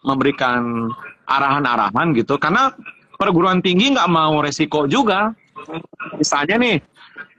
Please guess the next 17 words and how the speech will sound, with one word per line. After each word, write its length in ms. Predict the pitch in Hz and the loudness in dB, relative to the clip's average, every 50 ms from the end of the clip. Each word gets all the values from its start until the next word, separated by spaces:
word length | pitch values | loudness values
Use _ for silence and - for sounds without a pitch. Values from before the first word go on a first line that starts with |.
| _ _ - - - | _ _ -20 -6 -2
Mbak 300 | 135 135 135 135 143 143 147 160 | 0 2 2 2 2 2 0 0
Gita 160 | - 208 214 208 | 0 0 0 0
sekolah 320 | - - - 170 190 202 202 | 0 0 0 2 2 2 2
di 100 | 175 170 156 | 2 0 0
S 80 | 156 | 0
M 160 | 170 151 151 156 | 0 0 0 0
A 80 | 156 | 0
Negeri 240 | 147 127 135 131 120 - 156 | 0 0 0 0 0 0 -2
X. 400 | 165 160 - - - - - - _ _ _ _ _ _ _ - | -4 -4 -4 -6 -6 -8 -10 -12 _ _ _ _ _ _ _ -2
Mbak 180 | 143 147 147 147 | -2 0 0 0
Gita 160 | 165 170 - 185 226 | 0 0 0 0 0
itu 240 | 240 - 185 170 170 190 214 220 196 - - | 0 0 2 2 2 2 0 -2 -4 -8 -10
sukanya 560 | - - 170 165 - 160 160 160 180 214 214 190 | -4 -2 -2 0 0 0 0 2 2 2 0 0
mata 240 | 180 175 - 185 | 0 0 0 0
pelajaran 560 | 180 - 165 165 160 143 147 147 147 180 196 185 | 0 0 0 0 0 0 0 0 0 0 -2 -2
sosiologi, 800 | 160 160 143 - 151 139 135 135 127 127 123 131 170 196 202 190 | -2 -2 -2 0 0 2 2 2 0 0 0 0 2 2 0 0
ekonomi, 800 | 113 147 147 - 139 131 127 120 117 120 139 160 185 208 226 | -2 -2 -2 0 0 0 0 0 0 0 0 0 0 0 0